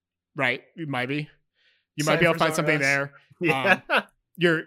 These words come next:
Speaker 1: your ability to barter, though, is gonna be, like, the biggest issue right now.
Speaker 3: Yes,
Speaker 2: <laughs>
Speaker 3: due to the large amounts of cash we have.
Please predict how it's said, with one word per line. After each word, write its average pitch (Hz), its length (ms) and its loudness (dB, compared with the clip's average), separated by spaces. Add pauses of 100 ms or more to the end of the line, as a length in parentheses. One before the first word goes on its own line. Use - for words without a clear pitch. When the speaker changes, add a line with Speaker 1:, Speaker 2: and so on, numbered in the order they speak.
Speaker 1:
your 156 400 0
ability 180 320 0
to 151 60 2
barter, 143 520 0
though, 120 160 -6
is 127 140 -12
gonna 151 100 -8
be, 135 80 -6
like, 120 160 -8
the 135 80 -8
biggest 123 400 -10
issue 131 260 -16
right 156 160 -14
now. 196 260 -14 (440)
Speaker 3:
Yes, 170 520 -8 (120)
Speaker 2:
<laughs> 202 80 -16
Speaker 3:
due 104 180 -10
to 98 120 -16
the 92 280 -14 (300)
large 90 500 -12
amounts 82 400 -16
of - 240 -20
cash 156 460 -18
we 147 140 -20
have. 147 340 -20